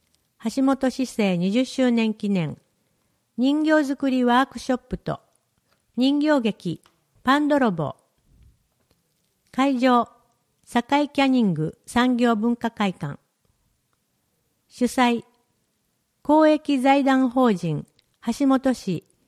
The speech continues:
文化スポーツ振興公社。二月二十八日、人形作りワークショップでは、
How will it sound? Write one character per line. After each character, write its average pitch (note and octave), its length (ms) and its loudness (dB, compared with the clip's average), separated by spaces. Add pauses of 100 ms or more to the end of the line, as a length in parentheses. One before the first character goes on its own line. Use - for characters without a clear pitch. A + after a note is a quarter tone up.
(220)
文 C#4 240 2
化 E3 340 -6
ス - 180 -20
ポ C#4 200 4
ー A#3+ 60 2
ツ - 400 -6
振 B3 280 -2
興 B3 240 2
公 G#3 220 0
社。 - 260 -10 (2500)
二 A#3+ 100 2
月 C#4 500 2
二 D4 180 0
十 B3+ 140 4
八 F#3+ 280 -4
日、 F#3 420 -4 (640)
人 D4+ 220 2
形 E4+ 160 4
作 D4+ 240 0
り G3+ 140 4
ワ G#3 160 4
ー - 20 -2
ク - 100 -10
シ - 120 -2
ョ - 20 -2
ッ - 40 -4
プ - 160 -10
で E3+ 120 0
は、 C#3+ 220 -6